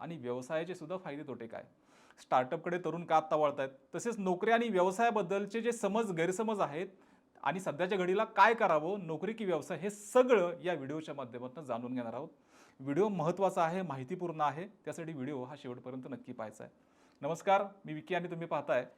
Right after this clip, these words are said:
विशेष भारी. मंडळी, काय आहे की गेल्या काही वर्षात अनेक तरुण तरुणींच्या पुढे एक मोठा प्रश्न आहे, तो म्हणजे व्यवसाय की नोकरी.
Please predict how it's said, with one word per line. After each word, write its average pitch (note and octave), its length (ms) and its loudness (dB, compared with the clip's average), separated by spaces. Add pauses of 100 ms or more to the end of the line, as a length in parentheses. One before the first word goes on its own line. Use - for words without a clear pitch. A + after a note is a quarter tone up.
(200)
विशेष C#3 280 -4
भारी. - 280 -12
मंडळी, - 460 6
काय C4 140 10
आहे C4 100 10
की C4 120 0
गेल्या B3 220 6
काही A3+ 220 6
वर्षात F#3+ 400 6
अनेक G#3 260 0
तरुण G3 280 0
तरुणींच्या F#3+ 420 -2
पुढे D3+ 220 0
एक F3 220 -2
मोठा C#3 280 2
प्रश्न F#3+ 300 0
आहे, F3 200 2
तो G#3 60 2
म्हणजे G3 200 0
व्यवसाय D#3 460 6
की B3+ 100 4
नोकरी. C3+ 300 0